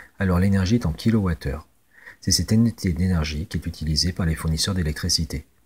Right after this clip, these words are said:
Si par contre on utilise les unités légales pour la puissance, c'est-à-dire le watt, et pour le temps, c'est-à-dire la seconde,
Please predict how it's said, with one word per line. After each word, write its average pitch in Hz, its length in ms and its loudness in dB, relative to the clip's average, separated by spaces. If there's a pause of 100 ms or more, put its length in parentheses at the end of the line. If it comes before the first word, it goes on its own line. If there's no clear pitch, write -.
(600)
Si - 160 -4
par 90 180 0
contre 135 260 0
on 95 40 2
utilise 107 340 2
les 82 140 0
unités 87 240 0
légales 92 480 0
pour 78 160 -4
la 73 80 -4
puissance, - 720 -2
c'est-à-dire 73 180 -4
le 73 80 -2
watt, 95 560 -2
et 87 80 -4
pour - 160 -4
le 78 140 -2
temps, 120 320 -2
c'est-à-dire 78 400 -4
la 71 100 -4
seconde, 82 480 -4